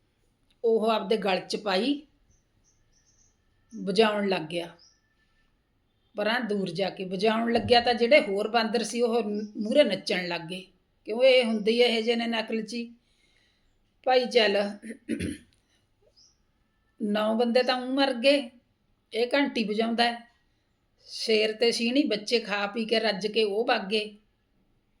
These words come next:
ਹੁਣ ਤੜਕੇ ਨੂੰ ਜੰਗਲ ਦੇ ਵਿੱਚ ਲੱਕੜਹਾਰਾ ਆਉਂਦੇ ਨੇ, ਲੱਕੜਹਾਰੇ ਇਕੱਠੇ ਹੋ ਕੇ ਆਉਂਦੇ ਹੁੰਦੇ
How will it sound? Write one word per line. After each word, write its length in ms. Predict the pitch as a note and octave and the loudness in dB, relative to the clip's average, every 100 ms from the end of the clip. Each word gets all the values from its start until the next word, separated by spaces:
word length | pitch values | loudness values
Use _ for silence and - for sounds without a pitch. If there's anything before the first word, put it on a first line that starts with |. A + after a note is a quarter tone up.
| _ _ _ _ _ _ - - _ _ _ | _ _ _ _ _ _ -20 -20 _ _ _
ਹੁਣ 120 | B3+ | -8
ਤੜਕੇ 460 | C#4 A#3 A#3 - C4 | 0 2 2 6 6
ਨੂੰ 120 | C4+ | 8
ਜੰਗਲ 340 | C#4 C4+ C4 C4 | 4 6 6 6
ਦੇ 140 | C4+ | 6
ਵਿੱਚ 180 | C#4 C#4 | 4 2
ਲੱਕੜਹਾਰਾ 720 | B3+ A#3 B3+ G#3+ G#3 G#3 G#3 | 0 0 -2 0 2 2 0
ਆਉਂਦੇ 300 | F3+ F3 F3 | -2 -6 -8
ਨੇ, 240 | F3+ G#3 - _ _ _ _ _ D4 | -8 -10 -14 _ _ _ _ _ -10
ਲੱਕੜਹਾਰੇ 680 | G#3 A#3 A3 G3 G#3+ A3 G#3 | -6 -4 -2 0 0 0 -2
ਇਕੱਠੇ 720 | G#3 - _ - G#3+ - G#3+ | -6 -12 _ -12 -12 -4 -2
ਹੋ 100 | A3 | -2
ਕੇ 160 | A3 | -2
ਆਉਂਦੇ 260 | G#3 G3 F#3 | -2 -2 -4
ਹੁੰਦੇ 360 | F#3 F#3 C4 | -4 -6 -6